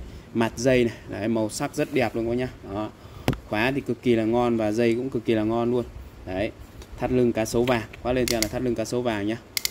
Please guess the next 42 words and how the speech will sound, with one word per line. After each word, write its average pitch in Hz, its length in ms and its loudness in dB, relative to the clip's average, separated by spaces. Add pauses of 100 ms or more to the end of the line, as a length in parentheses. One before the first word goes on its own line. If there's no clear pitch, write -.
(180)
Khóa 104 220 0
kiếc 123 220 0
của 104 80 -2
nó 101 80 0
khá 107 280 0
là 143 80 2
ngon 123 220 2
luôn 113 80 2
các 110 60 0
bác 117 60 -2
này. 117 100 -2 (380)
Đó, 110 100 -2 (160)
khóa 104 180 -2
rất 151 120 0
là 147 120 -2
ngon 117 220 0
luôn. 117 120 0 (600)
Và 117 120 0
con 147 140 4
này 139 140 4
thì 123 180 4
bên 139 140 0
shop 170 200 0
đang 139 220 2
gửi 107 160 2
tới 127 120 -2
các 151 120 0
bác 165 120 2
cái 160 120 -2
giá 127 220 0
siêu 151 240 6
hạt 127 160 2
rẻ 101 240 0
luôn 120 120 2
nhá. 139 80 0 (280)
Đấy. 107 100 -4 (1600)
Siêu 143 220 6
hạt 123 80 2
rẻ 104 220 -2
cho 123 60 -2
bác 147 140 -2
luôn. 143 180 0